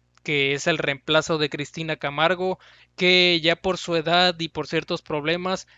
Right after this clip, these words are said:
pero por decisión propia, decidió abandonar el personaje, lo cual,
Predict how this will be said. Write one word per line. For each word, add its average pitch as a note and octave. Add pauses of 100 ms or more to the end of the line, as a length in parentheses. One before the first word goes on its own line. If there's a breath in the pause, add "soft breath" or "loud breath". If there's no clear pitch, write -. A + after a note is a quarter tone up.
(180 soft breath)
pero F3
por E3+
decisión E3
propia, G3
decidió D#3
abandonar D3+
el D#3
personaje, D#3+
lo D3+
cual, E3+